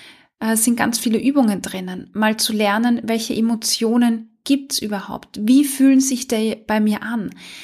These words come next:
Also du kannst zu deinem eigenen Emotionsdetektiv werden und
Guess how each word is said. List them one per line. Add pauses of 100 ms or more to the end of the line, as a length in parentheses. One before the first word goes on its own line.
(160)
Also
du
kannst
zu
deinem
eigenen (260)
Emotionsdetektiv (160)
werden
und